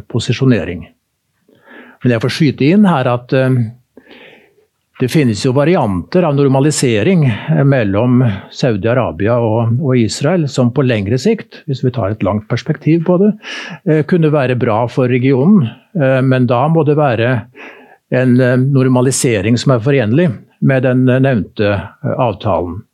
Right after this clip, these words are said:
Og den nevnte avtalen må da blant annet innebære at, eh, Saudi-Arabia ikke på noen måte, eh, forbereder seg på å assistere Israel, eh, hvis de en dag kommer fly-, flyvende østover.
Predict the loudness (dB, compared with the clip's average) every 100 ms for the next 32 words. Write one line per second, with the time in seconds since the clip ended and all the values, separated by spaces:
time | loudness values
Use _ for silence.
0 | _ -20 -20 -20 _ -2 2 2 2 -2
1 | -2 -2 -2 -2 -2 0 2 2 2 2
2 | 0 0 0 -2 -2 -2 -2 0 0 0
3 | 0 0 -2 -4 -2 0 0 -2 -4 -8
4 | -4 -4 -2 -2 -2 -2 -2 -2 -2 -2
5 | -2 -2 -8 _ -20 -20 _ _ _ _
6 | -4 -2 -4 -2 0 2 2 2 2 2
7 | 2 -2 -2 -2 0 -2 -6 -14 -20 _
8 | -4 -2 -2 -4 -2 -2 -2 -2 -2 -2
9 | -2 -2 -2 -4 -2 -4 -4 -6 -4 -4
10 | -2 0 0 -2 -2 0 -4 -8 -20 -20
11 | -20 _ -4 0 -2 -4 -8 -2 2 2
12 | 2 0 2 0 -2 -2 -2 -2 -2 -2
13 | -2 -4 -4 -2 -4 -4 -6 -4 -4 -4